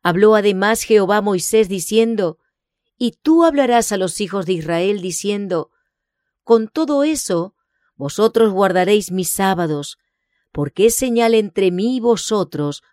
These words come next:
por vuestras edades, para que sepáis que yo soy Jehová que os santifico". En este pasaje el sábado se designa claramente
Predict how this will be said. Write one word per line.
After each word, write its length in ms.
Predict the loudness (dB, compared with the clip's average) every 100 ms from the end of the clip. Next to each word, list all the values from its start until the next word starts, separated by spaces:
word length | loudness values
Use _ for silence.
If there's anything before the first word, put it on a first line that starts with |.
| _
por 220 | -2 -2
vuestras 640 | 0 0 -2 -4 -6 -4
edades, 680 | -4 -2 -2 -4 -8 -12 -18 _ _
para 180 | -10 -6
que 120 | -4
sepáis 480 | -4 0 0 0 0
que 140 | 0
yo 180 | 0 -2
soy 200 | -2 -4
Jehová 460 | -2 -2 -2 -4
que 120 | -4 -8
os 80 |
santifico". 840 | -6 -8 -8 -10 -8 -10 -8 -10 -12 _ _ _ _ _ _ _ _ _
En 140 | -6
este 240 | -2 2 4
pasaje 480 | 2 2 0 2 -2
el 120 | -2
sábado 440 | -2 0 0 -2
se 160 | -4 -4
designa 540 | -4 -4 -6 -4 -6
claramente 960 | -6 -4 0 0 0 0 -2 -2 -4